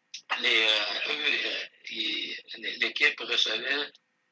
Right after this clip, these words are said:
la meilleure équipe au monde, qui était la meilleure équipe russe qui avait gagné le championnat junior.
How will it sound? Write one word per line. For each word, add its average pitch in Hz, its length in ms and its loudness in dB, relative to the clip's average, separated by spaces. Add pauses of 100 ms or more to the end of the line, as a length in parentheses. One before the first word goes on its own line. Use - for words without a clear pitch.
(280)
la 113 200 0
meilleure 131 360 2
équipe 143 320 0
au 113 140 -6
monde, 139 280 -6
qui 120 100 -8
était 110 340 -4
la 110 120 -6
meilleure 127 240 0
équipe 123 240 0
russe 123 460 2
qui 120 80 -2
avait 107 180 -6
gagné 107 220 -6
le 120 60 4
championnat 117 440 0
junior. 110 480 -2